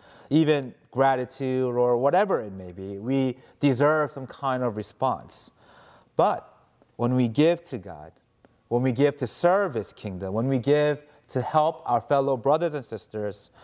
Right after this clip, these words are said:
we must be able to give freely and willingly. Not because we expect something back, not because we think that God will bless us even more. He'll do that on His own. Not only out of our excess, but even at a cost sometimes,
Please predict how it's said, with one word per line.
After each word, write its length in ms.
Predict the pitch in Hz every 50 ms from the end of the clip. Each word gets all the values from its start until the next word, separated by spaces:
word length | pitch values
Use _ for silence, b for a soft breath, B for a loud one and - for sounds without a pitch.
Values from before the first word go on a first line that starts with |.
| b b b b
we 120 | 123 127 127
must 260 | 131 131 120 - -
be 140 | - 127 127
able 200 | 135 127 131 127
to 100 | - 127
give 220 | 110 117 110 104
freely 760 | - - _ - - 160 185 208 196 123 90 87 87 90 - - B B B B B
and 200 | B 117 120 117
willingly. 680 | 120 135 160 170 160 123 98 90 82 71 62 - 85 _ _ _ b b b b b b b
Not 320 | 127 139 170 196 220 -
because 360 | 190 170 - - 165 143 120
we 160 | 127 135 135
expect 480 | 123 - - - - - 143 139 - -
something 420 | - 131 123 110 - 127 120 113
back, 220 | 113 139 135 117 117
not 260 | 139 165 196 190 -
because 500 | 156 147 - - 156 143 139 135 123 -
we 120 | 123 127
think 320 | 120 - - 156 139 127 -
that 160 | 127 120 117
God 200 | 131 131 135 131
will 100 | 123 113
bless 300 | - - 135 127 - -
us 140 | 131 117 - -
even 260 | 135 123 123 117 117
more. 460 | 127 143 160 202 180 123 104 104 104 b b b b b b
He'll 140 | - 175 175
do 140 | 156 180 175
that 140 | 170 165
on 120 | 147 143 131
His 140 | 127 117 127
own. 340 | 147 151 117 95 85 80 - _ b b b b b b b
Not 420 | 117 131 143 160 180 190 180 - -
only 420 | - 180 202 214 220 214 208 185 -
out 180 | - 135 127 120
of 140 | 113 104 110
our 140 | 107 - -
excess, 680 | 110 104 - - - 110 107 107 104 - - - - _ b b b b b b b b b _
but 140 | - 110 113
even 240 | 160 185 180 180 170
at 100 | 156 139
a 40 | -
cost 460 | - - - 175 170 175 170 - -
sometimes, 800 | - 92 85 - - - - 73 73 - - _ - - -